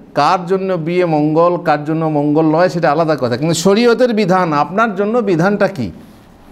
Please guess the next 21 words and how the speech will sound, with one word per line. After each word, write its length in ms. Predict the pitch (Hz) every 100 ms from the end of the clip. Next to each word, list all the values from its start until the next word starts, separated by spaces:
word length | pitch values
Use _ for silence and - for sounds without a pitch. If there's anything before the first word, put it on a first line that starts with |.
| - - - - - - -
জানতে 340 | 127 175 170 139
হবে। 240 | 101 87 - - - - - - -
মানুষ 340 | 156 185 262 269
প্রকৃতিগতভাবে 1080 | 214 208 240 226 208 208 202 170 160 190 196
সমাজবদ্ধ 800 | 170 165 214 214 180 208 165 202
হয়ে 320 | 180 208 208
বাস 300 | 165 156 -
করতে 680 | - 160 - - 170 175 175 -
অভ্যস্ত, 580 | 131 123 156 143 - 98 - - - - - - - -
সমাজ 360 | - 160 185 156
ছাড়া 300 | 165 165 175
সে 140 | 175
একাকী 480 | 156 139 175 170 196
বাস 280 | 156 151 151
করতে 280 | 156 -
পারে 260 | 156 147 139
না, 200 | 151 180 - - - - - - - - - - - - -
এটা 180 | 151 170
তার 180 | 190
স্বভাবসিদ্ধ 600 | 175 185 202 202 214 170
নয়। 300 | 202 196 202